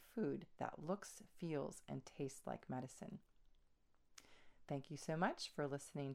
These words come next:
to our Naturally Intelligent by Design podcast. You can find us every day online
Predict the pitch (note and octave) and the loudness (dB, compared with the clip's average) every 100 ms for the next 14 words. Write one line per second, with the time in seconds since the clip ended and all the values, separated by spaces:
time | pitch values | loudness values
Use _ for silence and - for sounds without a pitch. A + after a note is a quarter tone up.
0 | - C#3+ C3 B2 C3 C3+ - - D3 E3+ | 0 2 4 2 2 0 -4 -2 -2 -2
1 | D#3 C#3+ C#3 C3+ C#3 - C#3+ C#3 C3+ C3 | 0 4 4 2 0 2 2 2 4 4
2 | B2+ D#3 F#3+ G3+ A#3 C4 D4 - - - | 4 6 4 6 4 4 0 -12 -16 -18
3 | - - - D3+ D3 - C#3+ - C#3+ C#3+ | -16 -16 -4 0 0 0 0 2 4 6
4 | D3 D3+ - - C3+ C3+ D#3 F3 B3 C4 | 4 4 0 2 2 4 4 6 8 8
5 | A3+ A3+ - - - - C3+ C#3+ D3 D3 | 6 2 -10 -20 -18 -8 2 4 6 8
6 | C#3+ B2+ A#2+ | 8 6 2